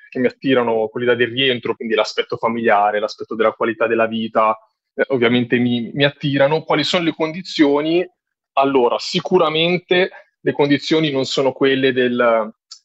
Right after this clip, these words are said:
diciamo, degli incentivi al rientro dei cervelli, di cui io sono, eh, un grande nemico, tutte quelle varie formulazioni per cui il governo ti riduce la tassazione. Adesso l'hanno modificata anche di recente, però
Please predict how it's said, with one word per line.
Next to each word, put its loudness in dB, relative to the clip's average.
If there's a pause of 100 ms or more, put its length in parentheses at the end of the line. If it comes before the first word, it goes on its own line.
diciamo, 0
degli 0
incentivi -2
al 4
rientro -2
dei -4
cervelli, 0
di -16
cui -4
io 0
sono, -2 (360)
eh, 0
un -4
grande 0
nemico, 0 (160)
tutte -8
quelle 0
varie 2
formulazioni -2
per -8
cui -6
il -8
governo 0
ti -4
riduce -6
la 4
tassazione. -2
Adesso -2
l'hanno 0
modificata -2
anche -8
di -4
recente, 0
però 2